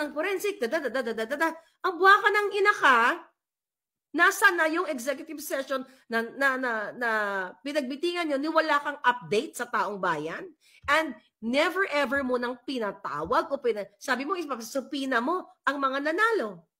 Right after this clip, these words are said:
Ang sabi niya, balikan niyo yung video. Nung January seventeen, ipapasupina daw niya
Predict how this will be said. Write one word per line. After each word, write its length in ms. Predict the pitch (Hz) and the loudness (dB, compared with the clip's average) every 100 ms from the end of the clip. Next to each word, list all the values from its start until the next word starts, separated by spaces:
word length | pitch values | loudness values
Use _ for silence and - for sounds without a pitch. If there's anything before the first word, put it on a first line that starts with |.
| _ _ _ _ _ _ _ _ _ _ _ _ _ _ _ _ | _ _ _ _ _ _ _ _ _ _ _ _ _ _ _ _
Ang 140 | 320 330 | -4 0
sabi 320 | 494 427 392 | 2 2 2
niya, 160 | 415 226 | -2 0
balikan 400 | 226 247 254 330 | 0 0 0 0
niyo 240 | 381 392 | 2 -2
yung 80 | 320 | -2
video. 480 | 359 226 170 139 _ _ - | -4 -4 -6 -8 _ _ -10
Nung 160 | 247 247 | -10 -10
January 560 | 208 196 240 262 262 269 | -16 -12 -6 -2 -2 -2
seventeen, 480 | 254 233 254 262 - _ _ - | -4 -2 -2 -6 -12 _ _ -10
ipapasupina 720 | 240 262 262 285 302 359 392 392 | -6 -4 -2 -2 0 2 4 2
daw 160 | 415 370 | 2 2
niya 240 | 302 294 | 2 0